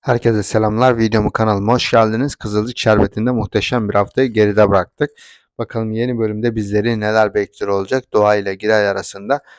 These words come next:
aşk başladı diyebiliriz. Tabii ki de aralarında sıcak bir yakınlık olan Doğa ile Giray, önümüzdeki bölümlerde Giray'ın tabii ki de teklifiyle tamamen bu aşk başlayacak arkadaşlar.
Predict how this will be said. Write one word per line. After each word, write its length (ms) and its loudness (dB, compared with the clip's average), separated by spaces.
aşk 320 0
başladı 560 0
diyebiliriz. 720 -2
Tabii 240 2
ki 120 -10
de 100 6
aralarında 680 0
sıcak 460 -4
bir 80 -6
yakınlık 500 -6
olan 340 -2
Doğa 260 2
ile 200 -4
Giray, 320 -2
önümüzdeki 560 -2
bölümlerde 520 0
Giray'ın 520 -2
tabii 260 -2
ki 160 -8
de 180 0
teklifiyle 760 -2
tamamen 560 -2
bu 140 0
aşk 240 -4
başlayacak 580 -2
arkadaşlar. 640 -10